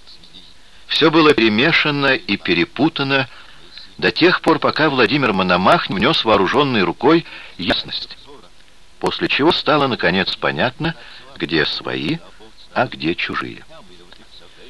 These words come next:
И тут постоянно возникает обывательский вопрос: а зачем изучать процессы, которыми мы не можем управлять? Есть ли в этом практический смысл, оправдывающий затраты труда и материальные потери?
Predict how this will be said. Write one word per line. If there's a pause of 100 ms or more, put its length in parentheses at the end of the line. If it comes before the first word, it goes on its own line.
(360)
И
тут
постоянно
возникает
обывательский
вопрос: (540)
а
зачем
изучать
процессы,
которыми
мы
не
можем
управлять? (680)
Есть
ли
в
этом
практический
смысл, (360)
оправдывающий
затраты
труда (280)
и
материальные
потери?